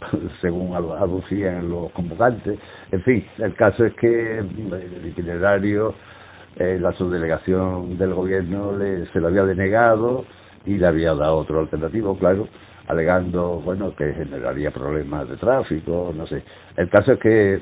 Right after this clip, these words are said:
recurrieron al Tribunal Superior de Justicia de Castilla-La Mancha y le ha dado la razón a la, a esta procesión. Eh, bueno, no he dicho que, claro, el problema es que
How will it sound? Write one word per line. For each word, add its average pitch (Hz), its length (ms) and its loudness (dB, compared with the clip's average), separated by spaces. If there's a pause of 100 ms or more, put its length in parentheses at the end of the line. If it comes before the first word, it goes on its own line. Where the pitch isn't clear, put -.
(120)
recurrieron 101 760 0
al 98 160 -6
Tribunal 101 640 -2 (260)
Superior 117 600 2
de 98 580 -4
Justicia 98 480 -2
de 107 140 -2
Castilla-La 101 320 -2
Mancha 143 540 0
y 120 100 -4
le 98 140 2
ha 98 160 6
dado 92 220 2
la 90 100 4
razón 92 460 -2 (180)
a 87 140 4
la, 82 500 2
a 87 60 4
esta 87 260 -2
procesión. 98 640 2 (340)
Eh, - 80 0
bueno, 101 300 8
no 107 220 4
he 104 40 4
dicho 117 360 2
que, 104 240 0
claro, 104 360 4
el 90 120 -2
problema 98 380 2
es 110 80 0
que 123 100 4